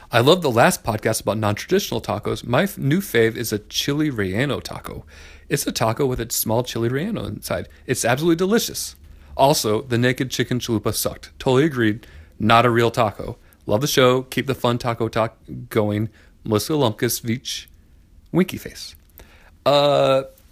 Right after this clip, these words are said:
yeah, thanks for the email, Melissa. And a chili relleno taco sounds great to me. I, how about to you?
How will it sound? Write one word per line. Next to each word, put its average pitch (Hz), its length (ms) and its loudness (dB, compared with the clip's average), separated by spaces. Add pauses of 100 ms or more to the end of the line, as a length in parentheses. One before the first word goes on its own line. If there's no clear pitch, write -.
yeah, 151 280 2 (120)
thanks 117 500 0
for - 140 -2
the 160 160 -2
email, 135 200 2
Melissa. 139 460 0 (380)
And 110 500 0
a 113 320 0
chili 131 260 -4
relleno 131 680 -2 (500)
taco 135 380 0
sounds 120 360 -2
great 123 400 -4
to - 100 -8
me. 131 340 -2 (760)
I, 117 560 0
how 113 120 -4
about 127 220 2
to - 140 -4
you? - 140 -2